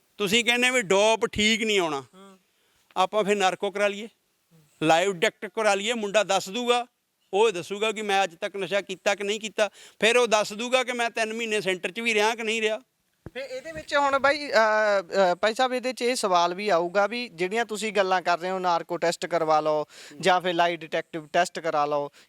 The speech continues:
Speaker 2: ਇਹ ਸਾਰੀਆਂ ਗੱਲਾਂ ਦੀ ਉਹ ਜਿੱਦਾਂ ਤੁਸੀਂ ਕਹਿ ਰਹੇ ਹੋ ਕਿ ਉਹਨਾਂ ਨੂੰ ਕਰਨੀਆਂ ਚਾਹੀਦੀਆਂ ਨੇ।
Speaker 1: ਹੂੰ, ਹੂੰ।
Speaker 2: ਕਿਉਂ ਕਰਨੀਆਂ ਚਾਹੀਦੀਆਂ ਨੇ? ਪੰਥ ਦੇ ਅੱਗੇ ਸਪਸ਼ਟਤਾ ਕਰਨ ਦੇ ਲਈ ਜਾਂ ਫਿਰ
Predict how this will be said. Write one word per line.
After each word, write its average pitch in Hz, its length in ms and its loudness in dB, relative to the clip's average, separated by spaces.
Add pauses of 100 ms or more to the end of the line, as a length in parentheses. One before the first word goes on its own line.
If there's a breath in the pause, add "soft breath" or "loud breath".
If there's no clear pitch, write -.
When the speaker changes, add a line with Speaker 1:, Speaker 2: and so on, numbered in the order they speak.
Speaker 2:
ਇਹ 240 140 4
ਸਾਰੀਆਂ 262 440 2
ਗੱਲਾਂ 240 340 2
ਦੀ 247 260 -8 (320)
ਉਹ 254 220 2
ਜਿੱਦਾਂ 214 320 2
ਤੁਸੀਂ 233 300 -6
ਕਹਿ 220 180 2
ਰਹੇ 240 100 -4
ਹੋ 254 80 -4
ਕਿ 262 100 -4
ਉਹਨਾਂ 262 280 2
ਨੂੰ 285 100 -4
ਕਰਨੀਆਂ 180 400 0
ਚਾਹੀਦੀਆਂ 160 480 -4
ਨੇ। 147 180 -12
Speaker 1:
ਹੂੰ, 151 140 -20
ਹੂੰ। 151 100 -20
Speaker 2:
ਕਿਉਂ 277 240 4
ਕਰਨੀਆਂ 175 400 -2
ਚਾਹੀਦੀਆਂ 151 440 -8
ਨੇ? 139 120 -14
ਪੰਥ 202 460 0
ਦੇ 254 200 2
ਅੱਗੇ 247 240 0
ਸਪਸ਼ਟਤਾ 240 640 2
ਕਰਨ 233 280 -2
ਦੇ 226 120 0
ਲਈ 233 280 -4 (280 soft breath)
ਜਾਂ 214 240 4
ਫਿਰ 240 440 0